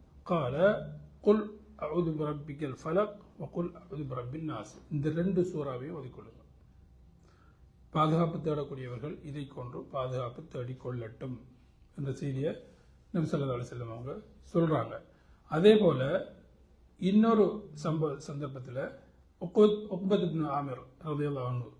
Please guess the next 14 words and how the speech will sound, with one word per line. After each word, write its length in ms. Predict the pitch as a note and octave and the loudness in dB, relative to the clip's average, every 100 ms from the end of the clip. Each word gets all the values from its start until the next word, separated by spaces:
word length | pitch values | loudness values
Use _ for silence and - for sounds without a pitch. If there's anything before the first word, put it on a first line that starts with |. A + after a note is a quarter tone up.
| - _ _ _ _ _ _ E3 | -20 _ _ _ _ _ _ 4
அவங்ககிட்ட 440 | F3 G#3+ G3 D#3+ | 8 8 6 4
சொல்றாங்க, 640 | D#3 D3+ C#3+ A2+ A2 C#3 - - _ _ | 0 0 0 -2 -4 -8 -10 -20 _ _
கால 200 | - E3+ | 0 2
நபி 200 | E3 D3+ D3+ | 2 2 -2
ஸல்லல்லாஹு 320 | D3+ D3+ C#3 | -2 -2 -2
அலைஹி 100 | B2 - | -4 -6
வஸல்லம், 300 | A#2 B2 F#3+ - - - _ _ _ _ _ - | -8 -8 -8 -12 -20 -20 _ _ _ _ _ 4
"உன்சிலத் 680 | G3+ A3+ G#3 A3 G#3+ G#3 - | 8 10 8 8 6 6 2
அலைய 520 | - F3 F#3 F#3 E3 - | 2 6 8 8 6 4
ஆயாத்துன் 800 | E3 F3+ F3+ D#3 - E3 - - - - - - _ _ _ _ _ | 4 8 8 6 2 0 -2 -6 -16 -20 -20 -20 _ _ _ _ _
லம் 400 | D#3 F#3+ A3+ A3+ | 4 8 8 8
யுர 200 | A3+ A3 | 8 8
மிஸ்லுஹுன்ன 880 | G3+ F#3 - F3+ D3+ D3+ D#3+ F#3+ - | 8 4 2 0 0 0 -2 -4 0
கத்." 300 | D4+ E3+ - | 2 2 0